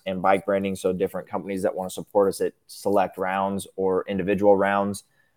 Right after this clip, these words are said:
Um, uh, Moran's Mafia stuff. So that's obviously the whole Patreon system,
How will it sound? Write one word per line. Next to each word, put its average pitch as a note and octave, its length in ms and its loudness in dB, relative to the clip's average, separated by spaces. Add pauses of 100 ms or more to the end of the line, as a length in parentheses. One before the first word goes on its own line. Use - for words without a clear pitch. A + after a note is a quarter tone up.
(260)
Um, F2 640 0 (1500)
uh, F#2+ 440 4
Moran's G2 320 0
Mafia G#2+ 340 4
stuff. A2+ 420 6
So - 160 0
that's G2 200 6
obviously F#2+ 600 2
the F#2+ 480 4
whole G2+ 180 2
Patreon G#2 540 0
system, G#2 420 0